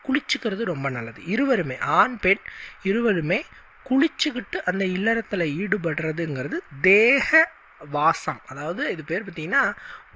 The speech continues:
ஸ்கின்னுலேருந்து ஒரு விதமான வாசம் வரும். ம-, ஆ, எல்லா மனிதர்களுக்குமே ஒரு விதமான வாசம் வரும். இந்த வாசம்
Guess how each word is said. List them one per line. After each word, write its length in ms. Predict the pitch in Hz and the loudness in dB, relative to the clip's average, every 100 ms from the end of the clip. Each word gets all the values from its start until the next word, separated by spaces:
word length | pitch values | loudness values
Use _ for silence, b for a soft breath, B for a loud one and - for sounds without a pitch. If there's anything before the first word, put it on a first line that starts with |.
| - | -14
ஸ்கின்னுலேருந்து 600 | - - 311 349 277 226 | -6 0 2 4 2 2
ஒரு 180 | 254 185 | 2 2
விதமான 340 | 170 156 147 | 0 -4 -6
வாசம் 400 | 135 160 196 214 | 0 2 2 0
வரும். 240 | 151 127 123 | -2 -4 -6
ம-, 160 | 147 | -4
ஆ, 200 | 165 151 | -2 0
எல்லா 400 | 139 147 202 262 233 | 0 2 6 6 6
மனிதர்களுக்குமே 720 | 190 208 196 170 139 139 131 - - - - - - | 2 2 0 -2 -4 -6 -8 -10 -20 -20 -20 -20 -10
ஒரு 180 | - 156 | -4 -2
விதமான 200 | 156 147 | -2 -2
வாசம் 360 | 135 170 - 156 | 0 0 0 -6
வரும். 160 | 123 - B B B | -6 -14 B B B
இந்த 200 | - 175 | -4 0
வாசம் 600 | 170 185 269 320 339 | 6 8 8 8 0